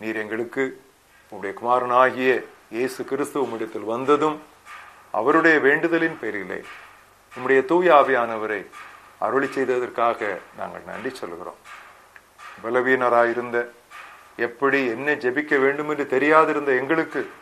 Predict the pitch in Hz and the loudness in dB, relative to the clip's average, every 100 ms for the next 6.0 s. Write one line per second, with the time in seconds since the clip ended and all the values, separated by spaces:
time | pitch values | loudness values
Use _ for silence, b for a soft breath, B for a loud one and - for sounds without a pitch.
0 | - - _ _ - - 127 - 196 165 | -20 -20 _ _ -16 -8 -6 -6 2 6
1 | 156 151 143 131 120 98 - - 117 123 | 6 6 4 4 0 -6 -12 -16 -8 0
2 | 170 180 175 147 135 120 110 104 95 98 | 2 2 0 0 2 0 -4 -6 -12 -12
3 | 127 123 127 131 139 143 - B B B | -8 2 6 6 4 -2 -8 B B B
4 | B B B _ _ _ - - - 101 | B B B _ _ _ -20 -18 -4 0
5 | 160 - 185 170 170 160 135 160 185 - | 2 4 6 8 8 6 2 2 2 2